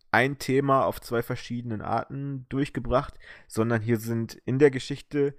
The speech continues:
zwei parallel laufende, mit denselben Charakteren durchgespielte Stories, die auch beide jeweils ein anderes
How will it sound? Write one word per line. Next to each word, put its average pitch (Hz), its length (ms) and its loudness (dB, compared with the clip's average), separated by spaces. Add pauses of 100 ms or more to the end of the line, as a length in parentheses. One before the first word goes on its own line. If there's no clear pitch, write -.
(100)
zwei 127 340 2
parallel 131 920 0 (180)
laufende, 147 720 -2 (100)
mit 123 180 -2
denselben 143 520 0
Charakteren 143 720 -2
durchgespielte 127 720 -4
Stories, 127 640 0 (380)
die 131 200 -2
auch 123 200 2
beide 139 340 2
jeweils 139 540 -2
ein 107 200 -4
anderes 131 680 -6